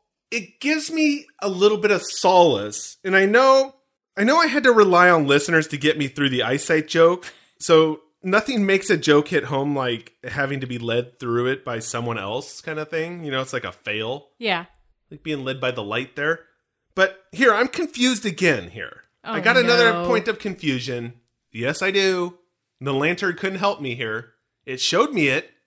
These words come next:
Speaker 1: but I couldn't do it. The faceless dude. He falls from, like, the mast thing or whatever and has no freaking face. It looks like his face has been covered with skin.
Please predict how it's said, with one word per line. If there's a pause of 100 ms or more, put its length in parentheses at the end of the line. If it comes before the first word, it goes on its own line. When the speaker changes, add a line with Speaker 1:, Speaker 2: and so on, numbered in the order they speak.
(240)
Speaker 1:
but
I
couldn't
do
it.
The
faceless
dude. (440)
He
falls
from,
like,
the
mast
thing
or
whatever (460)
and
has
no
freaking
face. (320)
It
looks
like
his
face
has
been
covered
with
skin.